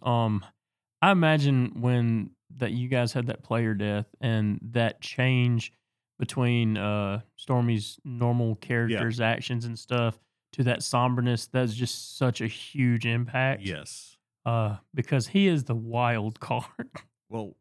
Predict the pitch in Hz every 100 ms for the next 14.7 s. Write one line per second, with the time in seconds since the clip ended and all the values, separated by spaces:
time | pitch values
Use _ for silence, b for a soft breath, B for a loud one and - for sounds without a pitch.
0 | _ 113 120 143 147 135 120 107 98 98
1 | 107 117 - - 101 92 92 87 95 92
2 | 87 95 - 113 110 104 _ 117 98 92
3 | 104 92 98 98 92 87 104 98 92 87
4 | 117 101 110 104 90 107 104 90 92 107
5 | 101 107 98 - 104 95 90 87 - _
6 | _ _ _ _ _ 117 117 110 104 101
7 | - _ _ _ _ _ _ _ - 127
8 | 147 - 139 120 110 120 123 135 139 156
9 | 170 175 160 127 - 123 110 107 104 127
10 | 127 110 123 120 101 104 98 101 95 -
11 | 123 117 - 127 110 107 95 101 98 -
12 | 135 135 117 90 92 87 85 92 98 98
13 | 98 _ _ _ _ _ 104 92 104 87
14 | 101 110 95 85 85 -